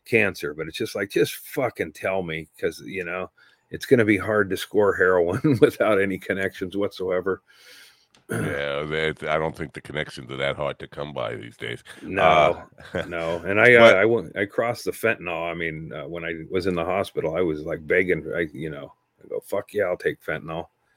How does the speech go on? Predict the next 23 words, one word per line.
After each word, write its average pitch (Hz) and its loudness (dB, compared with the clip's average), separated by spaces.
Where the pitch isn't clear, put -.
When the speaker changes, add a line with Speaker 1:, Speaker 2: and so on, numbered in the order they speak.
Speaker 2:
Wow. 78 -12
Speaker 1:
Uh, 67 -10
Speaker 2:
Um, 82 -2
it 98 -10
doesn't, 123 2
it 120 2
strikes - 2
me 139 4
that 117 4
your 104 2
liver 101 0
probably 92 -4
is 85 -6
beaten 85 -8
up, 76 -12
beaten 90 -8
up 90 -4
a 80 -4
little 82 -4
bit, 80 -4
uh, 76 -4
anyway. 82 -2
<laughs> - -4